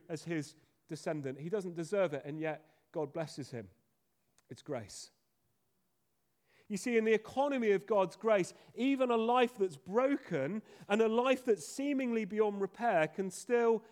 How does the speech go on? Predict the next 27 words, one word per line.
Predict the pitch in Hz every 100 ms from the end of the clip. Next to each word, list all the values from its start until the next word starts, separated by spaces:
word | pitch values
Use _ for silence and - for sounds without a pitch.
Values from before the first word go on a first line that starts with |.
| _ -
bear | 160 185 170
fruit. | - 175 139 110 - - _ _ _ _ _ _ _ - -
Now, | 226
I've | 220
been | 233
thinking | 247 214
to | 220
myself | 190 196 175
this | 190 175
week | 208 180 - 196
in | 185 180 - _ _ _
wrestling | 190 220 - 208
somewhat | 185 214 202 190
with | 180
this | 180 180
story, | - 240 208 165
how | 247 285
would | 277
I | 233 254
have | 247 240
responded | 202 - 156 147 156
if | 175 175
I'd | 196 226 214
had | 202 180
a |
similar | 170 - 208 202 180
dream | 170 185 151 135